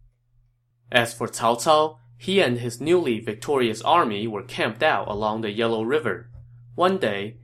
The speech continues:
he received a visit from some of the locals, who had come to welcome their new overlord with food and wine. Cao Cao met with these locals,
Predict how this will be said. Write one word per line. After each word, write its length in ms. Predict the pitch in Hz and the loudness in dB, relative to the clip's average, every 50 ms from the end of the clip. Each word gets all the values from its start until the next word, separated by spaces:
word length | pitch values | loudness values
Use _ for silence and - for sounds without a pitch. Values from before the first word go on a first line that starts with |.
| - - | -20 -12
he 100 | - 123 | -6 -4
received 540 | 120 113 113 107 - - - 185 170 117 104 | -4 -2 -4 -6 -6 -6 -6 -6 -6 -4 -4
a 80 | 117 104 | -4 -2
visit 420 | 98 147 185 180 - 113 95 - | 2 2 2 2 2 -2 -4 -4
from 200 | - - 104 101 | -6 -8 -8 -6
some 180 | - - 147 135 | -6 -4 -4 -4
of 100 | 123 - | -4 -4
the 100 | 113 104 | -4 -2
locals, 640 | 107 127 151 175 175 - 110 98 90 87 - - - - - - - - | 0 0 0 0 0 -4 -8 -8 -10 -10 -12 -16 -20 -20 -20 -20 -16 -10
who 100 | - 123 | -6 -6
had 160 | 101 95 - | -6 -6 -6
come 260 | - 180 175 139 117 | -2 -2 0 0 0
to 100 | - 113 | -2 -6
welcome 540 | 101 95 120 127 160 165 - - 110 95 95 | -2 0 4 4 4 2 2 -4 -8 -8 -6
their 160 | 98 107 101 | -4 -4 -4
new 280 | 98 120 143 143 120 117 | -2 -2 -2 -2 0 2
overlord 760 | - 139 160 156 127 117 101 98 98 98 104 107 113 113 - | 2 2 2 2 0 0 -2 0 -2 0 0 -2 -2 -4 -6
with 260 | 113 107 101 - - | -8 -8 -8 -10 -8
food 380 | - 160 156 131 104 95 98 | -6 -4 -2 -2 -2 -4 -6
and 220 | - 98 101 101 113 | -8 -8 -8 -6 -2
wine. 520 | 135 156 160 135 98 87 85 87 95 120 - _ _ _ _ _ _ _ _ - | 2 2 2 2 0 -4 -8 -14 -18 -20 -20 _ _ _ _ _ _ _ _ -6
Cao 220 | - 120 113 113 | -2 0 0 0
Cao 200 | - 147 135 120 | 2 2 2 2
met 320 | 120 147 160 139 - - - | 2 0 0 0 -2 -2 -6
with 140 | 110 104 - | -8 -6 -4
these 200 | 117 110 107 110 | -6 -6 -6 -2
locals, 640 | 113 127 151 160 156 - 104 95 104 127 131 - | 0 0 0 0 -2 -4 -6 -6 -6 -6 -8 -12